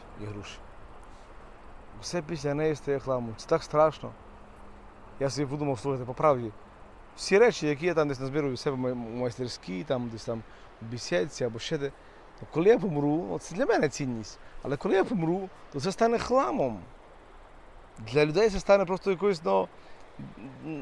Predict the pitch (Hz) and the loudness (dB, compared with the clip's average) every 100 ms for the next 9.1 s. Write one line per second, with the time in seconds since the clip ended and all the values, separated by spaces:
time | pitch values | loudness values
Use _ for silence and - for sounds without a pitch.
0 | 135 156 131 117 160 185 202 190 208 233 | -8 -10 -8 4 6 6 2 2 6 6
1 | 170 120 82 - - - - - - - | 6 -4 -8 -16 -20 -20 -20 -20 -20 -20
2 | - - - - 117 147 147 156 135 - | -20 -20 -20 -14 -4 -2 0 -2 -4 -6
3 | 147 135 135 131 85 - - - - - | -4 -4 -4 -8 -10 -18 -20 -20 -20 -20
4 | - - 123 131 165 127 117 - - - | -20 -14 -4 6 6 6 -4 -4 -16 -8
5 | 123 147 170 160 156 151 139 139 170 190 | -2 2 4 4 4 4 2 -2 0 0
6 | 156 123 123 147 151 156 165 156 131 101 | 0 -8 -8 -4 -2 0 2 0 0 -10
7 | 101 - - - - 147 131 143 156 147 | -14 -18 -18 -18 -6 -4 0 2 2 2
8 | 143 147 147 - 170 156 147 147 143 110 | 0 -2 -4 -2 -2 0 2 2 0 -8